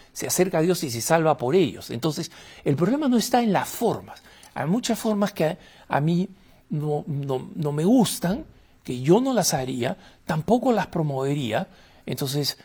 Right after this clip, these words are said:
no le recomendaría a, un, a, a, a muchos jóvenes que, que veo en mi comunidad apostólica,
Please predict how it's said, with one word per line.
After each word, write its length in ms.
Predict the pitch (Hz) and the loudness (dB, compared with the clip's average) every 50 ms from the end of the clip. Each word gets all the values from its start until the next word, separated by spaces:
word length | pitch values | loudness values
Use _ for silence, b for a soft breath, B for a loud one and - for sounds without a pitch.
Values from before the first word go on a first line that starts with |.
| b b b b | b b b b
no 160 | 151 160 185 | 4 4 6
le 80 | 190 | 6
recomendaría 720 | 202 190 156 165 151 143 123 127 131 135 165 202 214 190 156 | 4 4 2 0 -4 -2 -2 0 2 4 4 4 4 4 4
a, 100 | 131 127 | 4 2
un, 480 | 143 156 165 165 160 156 156 147 139 - - | 2 2 2 2 0 -2 -4 -4 -6 -6 -6
a, 80 | 143 | -6
a, 360 | 139 135 135 131 - - 123 131 - - - | -6 -6 -6 -8 -4 -4 -4 -4 -6 -10 -8
a 40 | - | -6
muchos 380 | 135 131 143 180 180 - 160 | -4 -2 -2 -2 0 0 -2
jóvenes 400 | 127 123 175 196 180 165 147 123 | 0 2 4 4 4 4 2 -2
que, 180 | - - 131 - B B B B B B B - | -6 -8 -10 -10 B B B B B B B -2
que 160 | 165 143 123 | -2 0 2
veo 480 | 147 175 190 185 170 156 156 160 156 b b b b b b _ - | 4 4 4 4 4 2 0 -2 -4 b b b b b b _ 0
en 280 | 160 156 156 156 160 | 2 2 2 2 2
mi 80 | 165 156 | 0 0
comunidad 480 | 147 147 123 120 120 123 139 147 160 | 0 -2 -4 -2 -4 -2 0 2 2
apostólica, 880 | 170 156 151 131 - - - 214 202 160 123 117 110 - 147 160 - | 2 2 0 -4 -4 -4 -4 -4 -2 -2 -2 -4 -2 0 -2 -2 -2